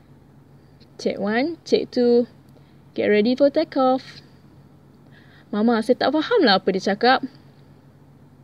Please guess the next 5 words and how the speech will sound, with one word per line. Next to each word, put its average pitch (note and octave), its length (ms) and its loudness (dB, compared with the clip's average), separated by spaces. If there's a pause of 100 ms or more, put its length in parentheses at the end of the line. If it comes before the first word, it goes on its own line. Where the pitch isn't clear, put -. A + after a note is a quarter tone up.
(1300)
Alah, G3 320 0
Emma, F#3 320 -2
tak - 160 -2
payah C4+ 240 4
risau. F#3+ 720 0